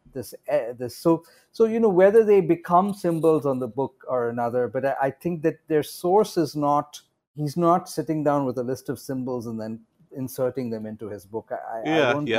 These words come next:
Speaker 1: believe that that's what's happening. Because then their
Speaker 2: Yeah.
Speaker 1: effectiveness is because they, they, they really do exert that kind of power over you. You're wondering what the hell is going on kind of thing, with his obsession with the thermometer and so on and so forth.
Speaker 2: At the very least, I can say that Leo himself purposefully makes symbols.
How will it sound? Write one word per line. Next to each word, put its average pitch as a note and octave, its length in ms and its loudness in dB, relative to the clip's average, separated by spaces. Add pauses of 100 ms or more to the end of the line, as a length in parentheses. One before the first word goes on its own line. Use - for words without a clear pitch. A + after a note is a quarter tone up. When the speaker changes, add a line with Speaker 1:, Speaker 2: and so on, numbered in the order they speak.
(120)
Speaker 1:
believe G#2 60 -12
that A#2 140 -8
that's G#2 300 -8
what's - 480 -10 (340)
happening. G2 460 -14 (300)
Because D3 280 0
then E3+ 180 2 (200)
their D#3+ 100 2
Speaker 2:
Yeah. D#3+ 60 4
Speaker 1:
effectiveness D3+ 840 2
is A#2+ 120 -4
because B2+ 340 -6
they, C3+ 180 -2
they, B2+ 400 -6 (160)
they C#3+ 140 -4
really D#3+ 320 0
do E3 200 4
exert C3+ 540 0
that B2 200 -6
kind A#2+ 200 -4
of - 160 -10
power A#2+ 340 0
over A#2 300 -2
you. G#2 180 -6
You're G2+ 140 -10
wondering A2+ 460 -4
what G#2+ 180 -6
the G2+ 80 -18
hell G#2+ 160 -10
is G#2+ 160 -12
going G#2 280 -12
on G#2 300 -8
kind G2 240 -20
of G2 80 -20
thing, F#2+ 300 -18
with G#2 160 -16
his A2+ 140 -14
obsession A2+ 520 -12
with F#2+ 140 -20
the A2+ 80 -18
thermometer G#2+ 800 -10
and G#2 120 -20
so G#2 200 -20
on F#2 120 -20
and G2 80 -20
so - 60 -20 (100)
forth. F#2+ 200 -18 (420)
Speaker 2:
At B2 100 -2
the D3 80 4
very F3 260 2
least, E3 260 0
I C3+ 60 4
can C3+ 140 -4
say B2+ 220 -2
that A2 160 0
Leo A#2 240 2
himself G#2+ 500 -6
purposefully - 580 -10
makes F#2 260 -10
symbols. F#2+ 480 -8